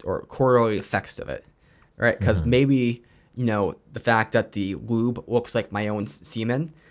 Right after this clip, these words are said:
Speaker 1: will increase my hardness in semen production
Speaker 2: Mm-hmm.
Speaker 1: or, you know, increases something with it because this makes me think, "Oh, hey, there's other guys I'm competing with.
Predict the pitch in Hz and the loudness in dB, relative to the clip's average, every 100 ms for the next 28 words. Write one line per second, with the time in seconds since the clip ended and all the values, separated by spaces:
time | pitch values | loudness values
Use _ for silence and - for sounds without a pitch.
0 | _ _ 135 139 123 - 127 - - 185 | _ _ 2 4 4 2 -4 -2 2 2
1 | 135 - - - _ _ _ 110 120 113 | 2 0 -4 -6 _ _ _ -2 2 4
2 | 104 - 156 156 95 76 - - 110 180 | 4 4 2 2 -4 -4 -6 -4 -4 0
3 | 170 139 120 87 - - 69 - 104 113 | 0 0 0 -4 -8 -10 -12 -6 2 2
4 | 110 - 117 - 131 113 135 135 156 147 | 2 -2 -10 -4 -2 -2 -2 2 2 2
5 | 120 - 151 147 120 131 175 87 - 98 | 2 4 4 4 2 2 2 0 -2 -4
6 | 110 98 - - - - _ 131 - 127 | -2 -2 -4 -10 -20 -20 _ -4 -2 -2
7 | - 120 - 113 - - 131 139 139 104 | -2 -4 -2 -4 -4 -4 -2 0 0 0
8 | - 120 123 117 113 110 107 101 151 127 | -4 -2 0 2 2 0 -8 -2 0 0
9 | 104 85 - | 0 -4 -6